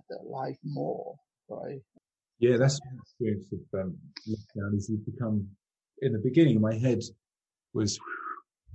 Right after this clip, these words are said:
Speaker 2: and then I do my meditation and everything's fine. And then you realize a lot of the things, they're not so important anyway,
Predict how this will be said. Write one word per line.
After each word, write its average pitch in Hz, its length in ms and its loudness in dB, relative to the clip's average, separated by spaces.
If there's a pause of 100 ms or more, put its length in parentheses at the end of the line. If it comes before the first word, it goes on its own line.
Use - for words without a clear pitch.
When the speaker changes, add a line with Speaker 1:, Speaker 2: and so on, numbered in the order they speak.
(580)
Speaker 2:
and 107 120 -4
then 113 120 0
I 107 120 0 (160)
do 117 120 2
my 107 120 0
meditation 139 680 2
and 110 140 0
everything's 107 420 -4
fine. 110 360 -4 (1040)
And 120 100 0
then 123 100 4
you 117 100 0
realize 113 480 4
a 117 40 0
lot 131 220 0
of - 60 -10
the 131 80 0
things, 120 520 -2 (960)
they're - 100 -4
not 110 140 -2
so 113 120 -2
important 110 480 2
anyway, 95 480 2